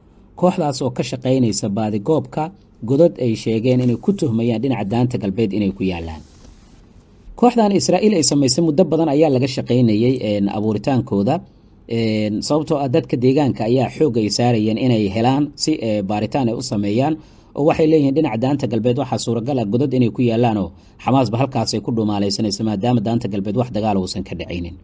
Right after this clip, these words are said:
Mar waxay yidhaahdeen dhinaca Rafax ayay sheekada naga jirtaa, mar waxay yidhaahdeen Khan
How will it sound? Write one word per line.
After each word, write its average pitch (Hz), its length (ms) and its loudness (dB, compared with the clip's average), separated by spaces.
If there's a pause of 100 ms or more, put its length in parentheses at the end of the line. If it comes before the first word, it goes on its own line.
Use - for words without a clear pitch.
(420)
Mar 190 140 6
waxay 135 220 4
yidhaahdeen 110 320 2
dhinaca 127 300 2
Rafax 123 280 -2
ayay 110 140 0
sheekada 110 400 -4
naga 107 180 0
jirtaa, 110 420 -6
mar 120 140 0
waxay 110 200 -2
yidhaahdeen 107 400 -2
Khan 95 180 -2